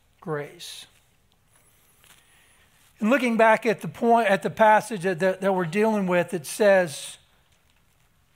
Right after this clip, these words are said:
"But he gives a greater grace," and we just looked at that. Then he goes on and says, "Therefore," it says, "God is opposed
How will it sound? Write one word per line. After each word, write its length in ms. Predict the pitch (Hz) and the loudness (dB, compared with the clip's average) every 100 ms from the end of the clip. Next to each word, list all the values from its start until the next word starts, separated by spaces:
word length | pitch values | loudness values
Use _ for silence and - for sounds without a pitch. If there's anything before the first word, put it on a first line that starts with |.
| _ 208 | _ -4
"But 100 | 190 | 0
he 160 | 262 | 0
gives 300 | 214 262 190 | 2 2 2
a 80 | 208 | -4
greater 360 | 202 233 226 190 | 2 4 4 2
grace," 440 | 233 226 214 226 | 2 2 2 -2
and 80 | 190 | -4
we 80 | 165 | -4
just 240 | 196 - | -6 -6
looked 320 | 220 247 247 | -2 -2 -2
at 100 | 170 | -6
that. 640 | 175 151 147 160 - - - _ _ _ _ _ - | -2 -2 -2 -4 -10 -20 -20 _ _ _ _ _ -6
Then 120 | 208 | -2
he 60 | 196 | 0
goes 340 | 202 202 185 | 2 2 2
on 240 | 214 214 | 2 2
and 80 | 202 | 0
says, 540 | - 208 190 185 156 165 | -2 2 4 4 0 -2
"Therefore," 1080 | 196 202 190 160 - _ - 233 220 196 | 2 2 0 -4 -18 _ -8 -2 2 2
it 140 | 180 - | 0 -4
says, 460 | 233 208 196 160 | 2 4 4 2
"God 300 | 214 208 202 | 4 6 4
is 120 | 170 | 0
opposed 1000 | 170 - - 254 240 175 156 156 - - | -12 -14 0 2 2 0 -2 -10 -14 -18